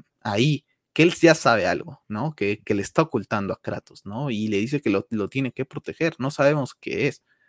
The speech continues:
¿no? Entonces, como dices tú, también hay partes donde ellos saben jugar con, con las cosas, ¿no? Él hizo muy bien Naughty Dog con el tema de Joel. Yo creo que también aquí hay cosas que posiblemente no veamos nunca en el juego,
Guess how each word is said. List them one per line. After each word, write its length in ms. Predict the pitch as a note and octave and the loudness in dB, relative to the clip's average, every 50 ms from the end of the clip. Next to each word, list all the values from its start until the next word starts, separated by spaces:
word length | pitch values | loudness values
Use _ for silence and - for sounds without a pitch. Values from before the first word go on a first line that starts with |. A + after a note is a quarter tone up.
| _ _ _ _ _ _ _ | _ _ _ _ _ _ _
¿no? 280 | - G2 G#2 A#2+ C#3 | -10 -10 -8 -8 -8
Entonces, 500 | B2+ A2+ - - A2 A2 A2+ A#2+ A2+ - | -8 -10 -10 -8 -8 -6 -4 -4 -6 -6
como 160 | - - A#2 | -6 -4 -4
dices 220 | B2+ B2+ B2+ A#2 - | -2 -2 -2 -2 0
tú, 140 | - - - | 0 0 0
también 300 | - G#2 A2 A#2 B2 C#3 | 0 0 -2 0 0 0
hay 180 | C#3+ C#3+ C3+ A#2+ | 0 0 -2 -2
partes 420 | - - A#2+ B2+ B2 - - D3+ | 0 2 2 2 2 0 -2 -2
donde 220 | C3 A2+ G#2+ A#2+ C#3+ | -2 -2 0 0 2
ellos 160 | D#3 D#3 D3 | 2 0 0
saben 300 | - - D#3+ F3+ D3 A2 | -2 -2 0 0 0 -2
jugar 480 | - - - G2+ - F#2 E2+ E2 - - | -4 -6 -4 0 0 0 0 0 -4 -8
con, 260 | - F2 F2+ - - - - - - _ _ | -8 -8 -8 -10 -12 -16 -20 -20 -20 _ _
con 180 | - F#2+ F2+ F#2+ | -10 -10 -8 -6
las 160 | - - - | -8 -8 -10
cosas, 400 | - - - - - - - - | -12 -16 -16 -16 -14 -16 -12 -10
¿no? 120 | A2 A2 A#2+ | -6 -6 -4
Él 80 | A#2 | -4
hizo 180 | A2 A2 - G#2+ | -4 -4 -6 -6
muy 240 | G#2+ G#2+ A#2+ C#3 C#3 | -4 0 2 2 2
bien 160 | B2+ B2 G#2+ | 2 2 0
Naughty 280 | G2+ G#2+ G#2 - - F2+ | -2 -4 -4 -4 -2 0
Dog 180 | G#2+ B2 B2+ | 2 0 0
con 180 | - - G2 F#2+ | -2 -6 -12 -14
el 80 | F#2 | -8
tema 320 | - - G2 F#2+ F2+ E2+ F2 | -6 -4 -2 -2 -2 -2 -2
de 160 | F2+ F2 E2+ | -4 -6 -6
Joel. 260 | - - F#2 E2+ D#2 - _ - - - _ _ | -6 -4 -4 -4 -4 -8 _ -20 -20 -20 _ _
Yo 100 | - F2 | -4 -4
creo 160 | - - A2+ A2 | 0 0 0 0
que 80 | A#2 | 0
también 340 | G#2+ - F2 F#2+ G2+ G#2 G#2+ | -2 -2 -4 -4 -2 -2 -2
aquí 580 | G#2 - - - G2+ G#2+ A2 A#2 B2 B2 A#2 - _ - - - _ _ _ - | -4 -4 -4 -2 0 2 4 4 4 2 0 -4 _ -20 -20 -20 _ _ _ 0
hay 260 | - B2 B2 B2+ B2 | 2 4 4 4 2
cosas 360 | - - A#2 A#2 - C3+ C3 - | 2 2 2 2 2 0 -2 -2
que 80 | - - | -4 -4
posiblemente 460 | - G#2 - - A#2 A#2 A#2 - G#2+ | -4 -4 -2 -2 0 0 0 0 0
no 220 | G#2 G2+ A2 C3 | 0 0 0 2
veamos 320 | D3 C#3+ C3 A2+ G2+ - - | 2 2 2 0 -2 -4 -4
nunca 200 | A2+ G#2 - G#2+ | -6 -4 -2 -4
en 80 | G2 | -4
el 80 | E2+ E2+ | -4 -6
juego, 460 | D#2 - D#2+ G2 A2 C#3 G#3 B3 - | -6 -2 0 0 2 2 0 -2 -4